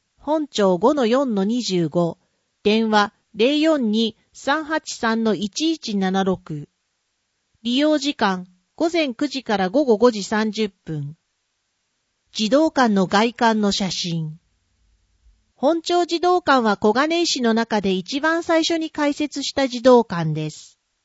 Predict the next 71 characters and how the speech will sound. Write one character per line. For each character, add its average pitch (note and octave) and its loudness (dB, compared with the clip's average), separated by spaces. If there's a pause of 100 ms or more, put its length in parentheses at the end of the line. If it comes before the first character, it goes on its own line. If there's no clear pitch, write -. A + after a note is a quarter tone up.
(540)
オ D#4+ 4
ー D4+ -2
プ C4+ -4
ン B3 -4
か A3 0
ら G#3 2
五 G3+ 4
十 C#4 0
年 F4 -2
以 F4 -2
上 D4+ 4
が A3 0
経 B3+ 0
っ - -20
た G#3+ 0
今 A3 0
で F#3+ 0
も、 E3+ -2 (200)
毎 A#3+ 0
日 A3 -4
た F#3+ -6
く - -20
さ E4 -2
ん D#4 -2
の A#3+ 0
子 A3 -2
ど B3 4
も C#4 0
た A#3 0
ち G3+ -4
が F3 0
遊 G3+ -2
び G3 -2
に F#3+ -2
来 F#3+ -8
ま E3 -4
す。 - -20 (840)
武 G#3 -2
蔵 D#4 0
小 E4+ -2
金 E4+ 0
井 E4 2
駅 - -4
か A3+ 0
ら G#3 0
近 A3+ -4
く、 F#3+ -2 (380)
上 B3 2
野 E4 0
原 E4+ 0
公 E4+ 2
園 C4 2
と G3 0
隣 A3+ -2
接 C4+ -6
し - -8
て B3 0
い A3+ -2
る A3 -2
ア F#3 0
ッ G#3 -6
ト C#4 0
ホ F4 -2
ー - -2
ム C#4 -2
な G#3+ 2
児 F#3 -4
童 A3+ 6
館 E3 -4
で C#3+ -10
す。 - -20